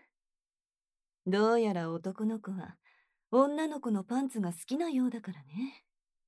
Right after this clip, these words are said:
正直、ただの布でしかないのに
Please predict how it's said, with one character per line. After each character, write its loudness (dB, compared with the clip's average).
正 -2
直、 -10
た 2
だ 4
の 2
布 4
で -2
し -6
か -6
な -4
い -2
の -2
に -8